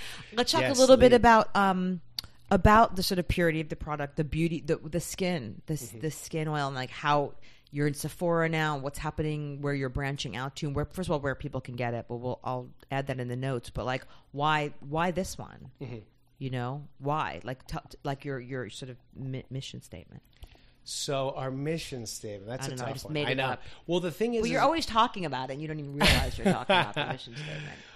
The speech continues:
Speaker 2: Well, right now, so we launched with a facial serum and a sleep tincture. That was, like, our duo, because from my perspective, those were the two issues that I have always struggled with, are sleep and skin.
Speaker 1: And was that your plan? You're like, "We're just gonna start with two and get more," or, or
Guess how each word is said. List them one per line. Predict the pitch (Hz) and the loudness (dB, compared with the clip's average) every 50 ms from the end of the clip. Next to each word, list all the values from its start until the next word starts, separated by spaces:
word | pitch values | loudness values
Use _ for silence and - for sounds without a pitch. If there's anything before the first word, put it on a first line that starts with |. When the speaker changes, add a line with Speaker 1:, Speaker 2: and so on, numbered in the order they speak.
| - - _ | -20 -10 _
Speaker 2:
Well, | - 156 156 - - | 0 0 0 0 -2
right | 156 143 156 185 208 208 165 | -4 -2 -2 -2 -2 -4 -6
now, | 165 160 160 156 151 147 147 139 135 135 135 135 - - _ - | -8 -6 -6 -6 -6 -6 -6 -6 -6 -6 -8 -10 -14 -20 _ -10
so | - - 151 135 131 127 135 - - - _ | -6 -4 -2 -4 -4 -4 -8 -14 -20 -18 _
we | 156 151 143 | -6 -6 -4
launched | 131 139 143 147 165 170 156 - - 139 | -2 -2 -2 -2 -2 -4 -6 -8 -8 -6
with | 139 135 120 | -6 -4 -4
a | 120 | -6
facial | 110 - 143 143 135 127 147 | -6 -4 -4 -4 -4 -4 -6
serum | 127 - - 135 131 127 123 120 120 120 120 120 123 - - - | -6 -6 -6 -6 -6 -4 -6 -6 -6 -6 -8 -8 -10 -12 -16 -14
and | 123 117 101 | -14 -12 -10
a | 107 | -10
sleep | - - - 107 101 - | -10 -10 -10 -12 -14 -14
tincture. | - - - _ - - - - - _ _ | -18 -20 -20 _ -20 -20 -20 -20 -20 _ _
That | - 131 120 120 | -8 -6 -6 -6
was, | 131 131 120 104 101 | -6 -8 -8 -8 -8
like, | 113 110 110 107 - | -6 -8 -8 -8 -10
our | 110 110 113 107 107 107 104 101 - - - | -10 -8 -6 -6 -6 -6 -8 -10 -12 -14 -8
duo, | - 127 120 117 113 113 110 110 107 107 107 104 101 - - - _ - - - | -6 -6 -4 -4 -4 -4 -4 -4 -4 -4 -6 -8 -10 -14 -20 -20 _ -20 -20 -16
because | 131 120 - - 123 117 110 | -14 -14 -10 -10 -10 -10 -8
from | - - 123 120 | -10 -10 -8 -8
my | 117 113 113 | -6 -6 -8
perspective, | 110 123 110 - - - 113 104 - 117 107 | -8 -8 -10 -10 -8 -10 -12 -10 -12 -12 -8
those | 120 120 123 117 | -6 -6 -6 -6
were | 113 | -8
the | 104 113 | -12 -12
two | 110 - - - 113 110 110 110 | -14 -12 -12 -10 -8 -8 -8 -8
issues | 110 107 104 110 107 101 98 | -8 -10 -10 -14 -14 -14 -12
that | 110 107 | -10 -10
I | 104 101 101 101 101 101 98 98 _ _ | -8 -8 -8 -10 -10 -12 -12 -16 _ _
have | 120 123 117 107 - | -16 -16 -16 -14 -14
always | 104 98 95 98 95 | -14 -12 -12 -10 -10
struggled | - - - 92 92 95 92 92 | -12 -12 -12 -18 -18 -20 -20 -20
with, | 92 90 - 98 98 - | -20 -20 -20 -20 -20 -18
are | - 104 | -16 -12
sleep | - - - 113 107 104 - | -12 -10 -10 -10 -12 -12 -14
and | 98 95 92 | -14 -12 -12
skin. | - - - - 85 - - - | -12 -12 -12 -16 -20 -20 -8 -6
Speaker 1:
And | 214 208 | -4 0
was | 208 214 202 | 0 2 2
that | 254 208 247 | 2 0 0
your | 254 240 | -4 -8
plan? | - - - 208 202 214 - 226 | -8 -10 -12 -10 -8 -8 -8 -6
You're | 220 220 | -6 -4
like, | 214 202 196 - - | -4 -4 -4 -6 -6
"We're | 170 180 170 | -6 -4 -4
just | 180 175 - | -4 -4 -6
gonna | - 185 180 | -6 -8 -10
start | - - 180 156 - | -10 -10 -10 -10 -10
with | 165 160 | -10 -6
two | - - - 185 175 170 | -4 -2 2 2 2 2
and | 160 151 151 139 | 0 -2 -4 -6
get | 139 151 - | -8 -8 -10
more," | 139 156 170 190 - | -8 -10 -8 -8 -6
or, | - 175 165 | -4 -4 -4
or | - - 170 170 156 | 0 0 0 0 0